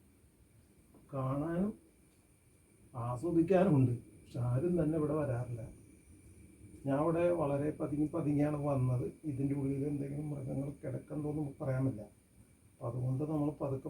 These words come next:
പതുക്കെ കയറി വന്നത്. ഓക്കെ, അപ്പോൾ ആ നേരത്ത് നമുക്ക് കൂടുതൽ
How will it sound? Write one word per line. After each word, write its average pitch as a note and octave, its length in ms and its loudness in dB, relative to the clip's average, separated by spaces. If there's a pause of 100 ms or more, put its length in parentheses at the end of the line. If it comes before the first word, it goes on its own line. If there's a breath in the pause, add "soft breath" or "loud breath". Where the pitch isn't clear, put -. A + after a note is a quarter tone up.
പതുക്കെ D3 320 -4
കയറി C3 280 4
വന്നത്. G#2+ 240 -2 (600)
ഓക്കെ, - 160 -4 (680)
അപ്പോൾ C3+ 180 0
ആ C3+ 120 2
നേരത്ത് D3+ 380 2
നമുക്ക് D3+ 280 -2 (920)
കൂടുതൽ C#3 320 0